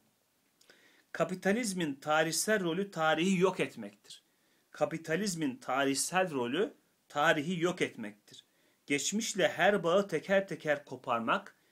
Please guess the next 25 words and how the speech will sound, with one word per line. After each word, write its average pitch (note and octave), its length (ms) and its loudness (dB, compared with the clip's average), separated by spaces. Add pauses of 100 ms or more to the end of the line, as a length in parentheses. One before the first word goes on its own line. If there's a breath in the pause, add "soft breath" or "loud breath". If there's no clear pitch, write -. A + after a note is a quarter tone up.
(300 soft breath)
bütün G#3+ 360 -2
çaba F#3 400 2
ve F3 80 6
hayal D#3+ 420 4
gücüne D3 440 -4
ileride D#3 460 2
olacak D#3+ 440 -2
olana D#3+ 280 -2
çevirmektir. D3 880 -4 (680 soft breath)
Sermaye, D3+ 800 2
sermaye C#3 640 0
olarak C3+ 560 -2 (320 soft breath)
eğer E3+ 280 2
sürekli G3 600 -2
kendini D3+ 520 -2
yeniden F3 360 2
üretebilirse C#3+ 1040 0 (240 soft breath)
var B2+ 200 6
olabilir. G#2+ 600 -4 (800 soft breath)
Onun E3+ 260 0
şimdiki F3+ 540 -2
gerçekliği C#3 800 2
gelecekteki C#3 680 -4
gerçekleşmesine D3 1000 -2
bağlıdır. A2+ 540 -2